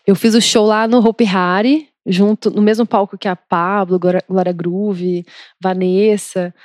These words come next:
Uma emoção, gente. Eu fico cagada, né? Tipo, <laughs> "Nossa, eu tô aqui." Foi muito incrível. Acho que tinha trinta mil pessoas.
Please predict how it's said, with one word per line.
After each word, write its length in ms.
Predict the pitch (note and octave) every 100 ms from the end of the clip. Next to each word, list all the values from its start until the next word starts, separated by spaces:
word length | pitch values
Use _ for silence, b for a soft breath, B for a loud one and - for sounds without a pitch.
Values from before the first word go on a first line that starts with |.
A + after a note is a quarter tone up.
| b b
Uma 80 | G#3
emoção, 640 | A3+ C#5+ - - G3+ A3
gente. 180 | G#3 F3+
Eu 80 | F#3
fico 220 | - -
cagada, 600 | - D4+ G#4 A#3+ A3+ G3
né? 240 | F#3 F3 G#3+
Tipo, 180 | D#3
<laughs> 640 | C4+ - - A3+ G3 B3+ C#4
"Nossa, 540 | C#4+ E4+ - - A3+
eu 100 | G#3
tô 120 | G#3
aqui." 440 | C4 C4+ - C4+ C4 B B B
Foi 140 | - A3+
muito 220 | A#3 D#4+
incrível. 440 | F#4+ C#4+ A3+ F#3
Acho 140 | F#3 -
que 80 |
tinha 200 | G3+ A#3+
trinta 380 | G#3+ _ G#3+ B3
mil 140 | F3+ F#3+
pessoas. 340 | D#3+ - G#3+